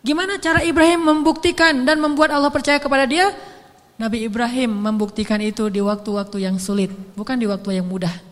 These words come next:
Jadi bukan hanya dengan sholat Allah akan percaya sama kita. Tapi ketika kita dapat masalah, siapa yang kita andalkan? Kalau kita mengandalkan Allah dan senantiasa kayak gitu dalam kesabaran,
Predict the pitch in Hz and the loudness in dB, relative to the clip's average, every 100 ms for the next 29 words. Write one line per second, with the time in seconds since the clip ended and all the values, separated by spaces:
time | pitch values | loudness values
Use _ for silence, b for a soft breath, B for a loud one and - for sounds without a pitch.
0 | - b b b b b b b _ 196 | -20 b b b b b b b _ -6
1 | 269 262 254 247 233 247 233 240 247 262 | -4 -2 0 0 0 0 2 2 2 2
2 | 254 269 254 - - 240 240 240 247 233 | 2 0 -2 -10 -8 -2 0 2 0 -2
3 | 226 233 226 220 214 220 202 - B - | -2 -2 0 0 0 0 -2 -4 B -6
4 | 233 349 320 302 302 302 311 294 294 277 | -4 0 0 0 0 0 2 4 4 2
5 | 294 311 370 339 - - - 285 285 254 | 2 4 6 6 2 -6 -8 -6 -2 -2
6 | 220 214 190 202 190 190 185 180 185 - | -2 -4 -4 0 0 0 -2 -6 -10 -12
7 | - 208 208 247 262 220 214 202 202 190 | -8 -8 -8 -8 -6 -4 -4 -6 -10 -8
8 | 208 302 302 - b b b b 233 226 | -6 -6 -8 -14 b b b b -2 -2
9 | - - 330 370 339 311 294 294 269 233 | -2 -4 -2 -2 0 0 2 0 0 0
10 | 269 285 247 247 247 240 226 233 311 | 0 2 2 2 0 0 2 2 0